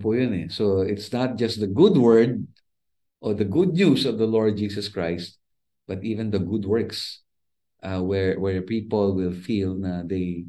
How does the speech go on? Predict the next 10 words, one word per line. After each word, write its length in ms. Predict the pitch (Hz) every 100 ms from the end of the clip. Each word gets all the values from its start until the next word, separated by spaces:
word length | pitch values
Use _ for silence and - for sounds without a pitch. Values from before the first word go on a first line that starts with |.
| - _ _ _ _
they 160 | 104 95
are 400 | 92 90 87 85
valuable, 600 | 87 131 170 113 87 90
they're 160 | 98 87
important 560 | 90 90 92 90 87 85
because 260 | 90 92 98
we 80 |
care 480 | 92 - 90 87 80 -
for 80 | 80
them. 320 | 80 73 -